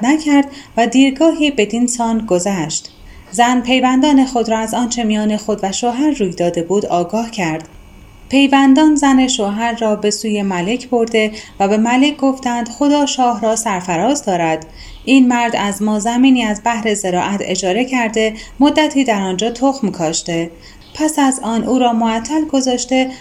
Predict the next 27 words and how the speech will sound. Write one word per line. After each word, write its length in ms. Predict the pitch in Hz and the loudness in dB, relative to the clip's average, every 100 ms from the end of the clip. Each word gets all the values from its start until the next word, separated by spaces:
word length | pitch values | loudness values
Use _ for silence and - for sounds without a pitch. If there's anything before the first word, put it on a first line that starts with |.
| - 311 | -2 4
نه 240 | 311 220 | 4 4
او 100 | 269 | 2
را 140 | 320 | 2
ترک 440 | 330 294 302 277 269 | 2 0 -2 0 2
می‌کند 500 | 262 262 254 247 247 | 2 2 0 0 -2
که 120 | 247 | -2
به 120 | 233 | 0
دیگری 440 | 226 214 214 208 208 | -2 0 0 2 0
اجاره 440 | 196 202 196 196 | 0 0 -2 -2
دهیم 400 | 196 196 196 196 - - - | -2 0 -2 -4 -8 -14 0
و 80 | 311 | 4
نه 140 | 311 | 4
خود 260 | 311 330 339 | 2 0 -2
زراعت 460 | 320 233 180 160 165 | 0 0 0 0 -4
می‌کند. 560 | 170 165 175 160 160 156 - - | -6 -6 -2 -2 -2 -6 -14 -4
بیم 220 | 214 269 | 2 4
از 260 | 262 240 233 | 4 2 2
آن 160 | 311 302 | 4 4
داریم 440 | 262 254 262 247 | 4 4 4 2
که 120 | 233 | 0
این 200 | 226 247 | 0 0
زمین 420 | 233 208 190 214 | 0 -2 -2 0
به 100 | 208 | 0
جهت 400 | 226 247 269 269 | 0 0 0 0
تعطیل 520 | 247 240 208 196 220 226 | -2 -2 -4 -4 -4 -4
فاسد 460 | - 202 - 262 | -2 -4 -2 -4
شود، 400 | 254 170 170 165 | -2 -4 -2 -4